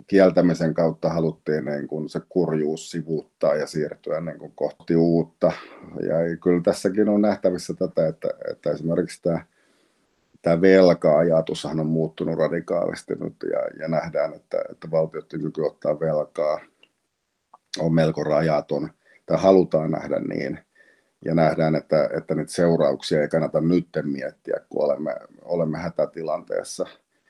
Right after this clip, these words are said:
Niin kyllä se saattaa sen sokerihumalan tuottaa, jos ja kun päästään semmoiseen selkeään, niin kuin pandemian jälkeiseen aikaan tässä lähivuosina, niin se saattaa, ö, saada aikaan sen, että on, on,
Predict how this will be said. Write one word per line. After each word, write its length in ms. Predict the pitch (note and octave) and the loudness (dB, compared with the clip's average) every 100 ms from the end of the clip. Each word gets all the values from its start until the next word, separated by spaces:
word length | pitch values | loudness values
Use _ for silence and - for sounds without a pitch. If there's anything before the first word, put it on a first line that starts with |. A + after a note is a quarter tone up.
| _ _ - - | _ _ -20 -10
Niin 300 | D2+ F2+ F2 | -4 0 0
kyllä 200 | F2 E2+ | 2 2
se 140 | F#2+ | 2
saattaa 360 | F2+ F#2+ - F#2+ | 4 2 4 2
sen 120 | F#2 | 2
sokerihumalan 800 | E2 E2+ F2 E2+ E2+ E2 D#2+ D#2 | -2 0 2 0 0 0 0 -2
tuottaa, 560 | F2+ E2 D#2+ _ D2+ D2+ - - - | 0 -2 -2 _ 0 2 0 -4 -4
jos 340 | F2 F2 - | 0 0 2
ja 80 | E2+ | -2
kun 400 | - D#2+ D#2 D2 - | 0 -2 -2 -4 0
päästään 480 | E2+ D#2+ - C2+ | 2 2 0 -6
semmoiseen 380 | D2 C#2+ C2 D2+ | -6 -12 -10 -12
selkeään, 640 | D#2 D#2 D#2 - D2+ C2+ C#2 | -10 -10 -10 -8 -6 -6 -10
niin 140 | C#2 | -16
kuin 140 | C#2+ D2+ | -18 -6
pandemian 500 | D2 D2 - C#2 C2+ | -6 -6 -10 -10 -6
jälkeiseen 760 | C2 C#2 - G1+ - - - _ _ _ _ _ _ _ | -6 -6 -6 -8 -8 -10 -12 _ _ _ _ _ _ _
aikaan 580 | - C#2 D#2 - C#2 D2 | -2 2 2 2 0 0
tässä 340 | - - A#1+ A#1+ | -4 -6 -4 -2
lähivuosina, 680 | E2 C#2 D2 C2+ - D#2 - - _ - | -4 -2 -2 -2 -4 -6 -8 -12 _ -8
niin 220 | D#2+ C#2+ | -6 -4
se 100 | C2+ | -6
saattaa, 420 | D2+ D#2+ C#2+ - C#2+ | -4 -4 -4 -2 -2
ö, 60 | C#2 G1+ G1+ G1+ G1+ - - | -2 -6 -8 -10 -14 -20 -14
saada 320 | - - E2+ | -4 -2 0
aikaan 360 | D#2+ - D#2 D#2 | -2 -2 -4 -4
sen, 180 | D#2 | -6
että 260 | D#2+ - D#2+ | -6 -6 -6
on, 120 | D#2 - - | -6 -6 -8
on, 120 | D2+ | -8